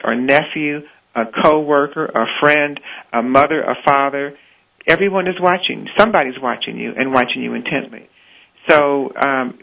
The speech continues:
given, given that, you are a role model, and therefore just be who it is you were sent to be. And therefore you can be the most effective role model to impact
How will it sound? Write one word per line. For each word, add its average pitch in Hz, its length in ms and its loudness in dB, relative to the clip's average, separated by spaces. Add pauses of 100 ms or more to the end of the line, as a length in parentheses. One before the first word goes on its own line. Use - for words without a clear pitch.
given, 165 400 2
given 175 340 2
that, 180 280 4
you 151 140 -4
are 214 240 4
a - 20 -4
role 131 220 -2
model, 127 420 0
and 143 160 -2
therefore 151 540 2 (440)
just 170 300 0
be 190 180 2
who 208 220 2
it 208 80 4
is 220 220 2
you 214 140 0
were 220 120 0 (160)
sent 226 160 0
to - 60 -4
be. 123 340 -2 (360)
And 151 140 -4
therefore 165 280 2
you 156 120 -2
can 151 160 -4
be 151 80 2
the 143 80 0
most 143 240 -2
effective - 380 -6
role 131 100 0
model 120 340 -2
to 135 200 0
impact 131 500 0